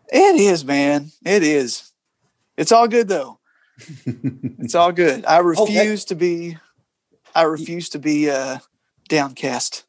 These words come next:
Speaker 2: All right. You, you forgot to mention, and Owen almost got a concussion.
Speaker 1: <laughs> Oh, yeah. I got a message from Kelly on Monday that was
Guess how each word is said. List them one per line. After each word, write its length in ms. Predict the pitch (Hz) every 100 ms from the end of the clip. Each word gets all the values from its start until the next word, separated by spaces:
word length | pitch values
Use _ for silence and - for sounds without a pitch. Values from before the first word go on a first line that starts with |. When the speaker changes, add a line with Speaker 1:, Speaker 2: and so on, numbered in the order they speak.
| _ _ _
Speaker 2:
All 60 | 151
right. 140 | 156
You, 120 | 147 151
you 100 | 131
forgot 320 | 160 170 196
to 60 | 123
mention, 300 | 127 120 123
and 100 | 110
Owen 260 | 120 143 123
almost 260 | 117 113
got 160 | 123 110
a 180 | 107 - _ _
concussion. 640 | 110 139 151 - 104 - _ _ _ _ _
Speaker 1:
<laughs> 200 | _ - -
Oh, 100 | -
yeah. 220 | 175 - 190 - - - - - 277 240 - -
I 80 | -
got 120 | 160
a 40 |
message 360 | 151 156 - 151
from 120 | 156
Kelly 280 | 135 151 147
on 140 | 139 139
Monday 360 | 147 143 131
that 140 | 131 131
was 180 | 131